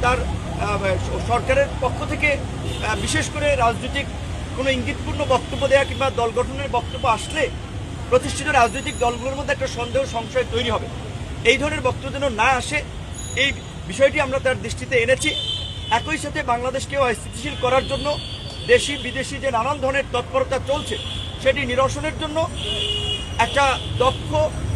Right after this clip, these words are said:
এবং জনবান্ধব প্রশাসন ব্যবস্থা নিশ্চিত করা, তার জন্য আপনার নিয়োগে স্বচ্ছতা আনা এবং আওয়ামী লীগকে যারা পুনর্বাসন করার জন্য এই যে কাজ করছে, সেটা সরকারের মধ্যে থেকেও অনেকের বিরুদ্ধে অভিযোগ আসছে,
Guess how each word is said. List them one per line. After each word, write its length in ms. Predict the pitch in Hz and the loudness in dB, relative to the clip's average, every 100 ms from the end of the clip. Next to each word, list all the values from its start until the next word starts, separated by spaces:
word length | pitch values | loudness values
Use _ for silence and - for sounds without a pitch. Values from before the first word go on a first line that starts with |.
| - - 240 | -2 -2 2
এবং 240 | 254 254 - | 2 2 2
জনবান্ধব 520 | 262 277 277 269 311 - | 2 4 2 2 -2 2
প্রশাসন 500 | 254 - 254 285 277 254 | 2 2 -2 0 -2 0
ব্যবস্থা 400 | 240 254 - 254 | 2 2 0 -4
নিশ্চিত 320 | 233 - 285 - | -4 -4 -6 0
করা, 220 | 277 294 - - - - - | 0 0 -4 -8 -8 -8 2
তার 200 | 233 262 | 4 4
জন্য 340 | 277 269 302 311 - - - - - | 0 -2 -2 -2 -4 -6 -6 -6 -2
আপনার 260 | 214 269 247 | 0 2 2
নিয়োগে 440 | 233 277 294 302 | 2 2 0 -2
স্বচ্ছতা 460 | - 262 - 294 294 | 0 0 0 4 4
আনা 260 | 254 285 302 - - - - | 6 4 2 -4 -6 -6 -2
এবং 260 | 240 269 262 - | 0 0 0 0
আওয়ামী 320 | 220 269 285 | 2 4 2
লীগকে 280 | 320 - 330 | -2 0 2
যারা 240 | 294 294 | 4 4
পুনর্বাসন 600 | 269 254 302 294 262 277 254 | 2 -2 -2 0 0 0 0
করার 280 | 262 269 - | 2 2 2
জন্য 280 | 254 254 240 - - - | 0 2 0 -4 -8 0
এই 140 | 233 269 | 2 4
যে 240 | 294 285 269 | 4 2 2
কাজ 140 | 262 - | -2 -2
করছে, 360 | 285 254 - 220 - - - | -6 -4 -2 -2 -4 -10 -6
সেটা 380 | - 254 254 240 - - - - | -2 2 4 4 0 -10 -10 -2
সরকারের 440 | 254 254 277 285 262 | 0 2 4 4 4
মধ্যে 260 | 254 277 | 2 2
থেকেও 240 | 285 285 311 | -2 2 4
অনেকের 360 | 269 262 269 | 4 2 -2
বিরুদ্ধে 260 | 220 254 233 | -4 0 2
অভিযোগ 320 | 220 269 262 | 2 -2 2
আসছে, 300 | 247 - | 0 2